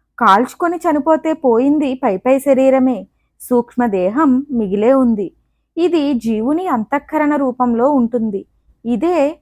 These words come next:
జీవుని పాపపుణ్యాలను అనుభవించే దేహం. ఇందే గిరగిరా తిరగవలసి వస్తుంది.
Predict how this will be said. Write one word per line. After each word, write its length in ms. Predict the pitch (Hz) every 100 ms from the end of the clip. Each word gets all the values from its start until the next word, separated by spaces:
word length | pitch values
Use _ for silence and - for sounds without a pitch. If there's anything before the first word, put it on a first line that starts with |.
| -
జీవుని 500 | 185 240 220 262 320
పాపపుణ్యాలను 1040 | 330 - 196 285 294 285 285 285 285 285
అనుభవించే 720 | 302 233 202 233 254 247 262
దేహం. 460 | 233 202 214 240 - - _ _ _ _ 226
ఇందే 440 | 214 226 302 381 254
గిరగిరా 440 | 233 240 262 277
తిరగవలసి 640 | 294 262 214 240 254 254 277
వస్తుంది. 580 | 269 226 - 226 196